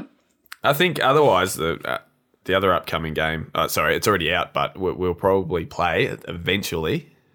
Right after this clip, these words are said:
Speaker 2: uh, The Last of Us
Speaker 1: Already
Speaker 2: Part
Speaker 1: out.
Speaker 2: One.
Speaker 1: Oh, right.
Speaker 2: The remake of Last of Us One, because it's, uh, still a bit too soon to play it again, but also it's, um,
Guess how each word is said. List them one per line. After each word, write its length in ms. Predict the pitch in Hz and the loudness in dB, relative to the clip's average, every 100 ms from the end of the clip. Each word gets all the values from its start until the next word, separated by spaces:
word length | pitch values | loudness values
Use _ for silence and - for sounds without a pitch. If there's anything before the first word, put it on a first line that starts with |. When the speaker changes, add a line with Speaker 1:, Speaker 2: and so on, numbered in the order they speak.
| _ | _
Speaker 2:
uh, 220 | - 82 78 | -6 -4 -2
The 120 | 76 | -2
Last 280 | 80 80 - | -2 -4 -4
of 60 | |
Us 80 | - | -4
Speaker 1:
Already 140 | 120 104 | -2 0
Speaker 2:
Part 160 | 90 | 0
Speaker 1:
out. 80 | 113 | 2
Speaker 2:
One. 380 | 87 82 78 - _ _ _ - | 0 -2 -6 -12 _ _ _ -2
Speaker 1:
Oh, 420 | 107 131 117 95 | 2 4 4 2
right. 140 | 90 92 | 0 -2
Speaker 2:
The 80 | |
remake 420 | 92 95 90 85 - | 2 2 2 -2 -2
of 80 | |
Last 240 | 82 80 - | -2 -2 -2
of 80 | 78 | -6
Us 140 | - | -6
One, 260 | 78 78 - - - | -4 -4 -4 -16 -6
because 600 | 98 - 131 127 127 120 | -4 2 4 6 6 4
it's, 260 | 127 127 - | 0 0 2
uh, 960 | 120 120 117 117 113 110 92 - - | 4 6 6 6 6 2 -2 -8 -8
still 240 | - - 403 | -2 2 4
a 40 | |
bit 140 | 170 143 | 4 4
too 140 | 131 | 2
soon 220 | 123 107 | 4 2
to 60 | 107 | 2
play 180 | - 101 | 2 2
it 60 | |
again, 280 | 92 85 135 - - - _ | 2 0 -2 -8 -20 -20 _
but 160 | 104 - | 0 2
also 680 | 110 107 104 92 87 82 - _ _ - | 2 4 4 4 4 0 -4 _ _ -8
it's, 220 | 78 - | -4 -2
um, 580 | 87 85 78 73 73 | 0 2 0 -2 -8